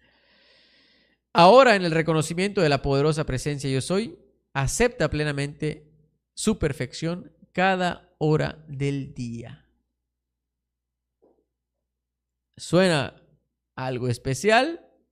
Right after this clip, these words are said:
pero no difícil, no imposible. Haz el esfuerzo por reconocer a tu divina presencia yo soy cada hora del día. Si es demasiado para ti, una vez al día, en la mañana, al mediodía, pero haz ese reconocimiento,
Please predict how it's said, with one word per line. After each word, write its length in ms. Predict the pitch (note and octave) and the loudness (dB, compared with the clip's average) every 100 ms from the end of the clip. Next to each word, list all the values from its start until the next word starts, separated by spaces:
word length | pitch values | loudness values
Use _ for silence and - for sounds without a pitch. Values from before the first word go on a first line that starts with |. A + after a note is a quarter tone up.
| - | -6
pero 180 | C#3 C#3+ | -4 -2
no 200 | F#3+ F#3+ | -4 -4
difícil, 580 | E3+ C#3+ B2 B2 A2+ | -6 -8 -8 -10 -8
no 120 | C#3 F3 | -6 -6
imposible. 720 | D#3+ E3 D#3 C3 A#2 C#3 - _ _ _ - | -6 -10 -8 -10 -10 -12 -14 _ _ _ -2
Haz 220 | D3+ D#3+ | -2 0
el 80 | E3+ | -2
esfuerzo 560 | D#3 F3 E3 C#3+ C#3+ | -2 -2 -2 -2 -8
por 300 | - D3+ - - | -4 -4 -4 -6
reconocer 520 | C3 C3 B2 D3+ D3 | -6 -4 -6 -6 -8
a 80 | C3+ | -8
tu 80 | B2+ | -10
divina 260 | B2+ B2+ | -10 -10
presencia 420 | B2 A2+ A#2+ A#2+ | -10 -10 -10 -10
yo 120 | A#2 A#2 | -8 -8
soy 240 | C#3+ - _ _ - | -8 -10 _ _ -10
cada 320 | C3+ C3+ C3 | -8 -6 -6
hora 180 | A#2 A#2+ | -6 -6
del 160 | B2 | -8
día. 280 | A#2+ - - _ _ _ _ _ _ _ _ _ - | -10 -14 -18 _ _ _ _ _ _ _ _ _ -18
Si 260 | - D3+ | -6 -4
es 220 | E3 D3 | -4 -2
demasiado 560 | C#3+ C3+ C3+ A#2+ C#3 C#3+ | 0 0 -2 -4 -6 -6
para 240 | B2+ A#2+ | -6 -8
ti, 200 | C3+ D3 _ _ _ - | -10 -14 _ _ _ -12
una 380 | E3 C3+ A#2+ A#2 | -10 -8 -8 -10
vez 200 | A2 B2 | -12 -12
al 160 | C3 | -14
día, 320 | C#3 C#3 C3+ - - | -14 -14 -16 -18 -10
en 160 | C3+ B2+ | -6 -6
la 100 | A#2 | -6
mañana, 720 | A2+ A#2 D3 D#3+ C3 B2+ - _ - | -8 -8 -8 -8 -12 -16 -20 _ -16
al 120 | A#2+ | -10
mediodía, 800 | B2+ C#3+ A#2+ C#3 F#3+ D#3 A2 - _ _ _ _ _ _ _ | -6 -4 -4 -4 -4 -6 -6 -14 _ _ _ _ _ _ _
pero 460 | - C3+ D#3 - - | -2 0 0 -4 -4
haz 180 | D3+ D3+ | -2 -2
ese 180 | C3+ C#3 | -4 -6
reconocimiento, 960 | C#3 D#3+ D#3+ D#3 E3+ C3+ A2+ - C3 | -8 -8 -8 -8 -10 -12 -12 -14 -16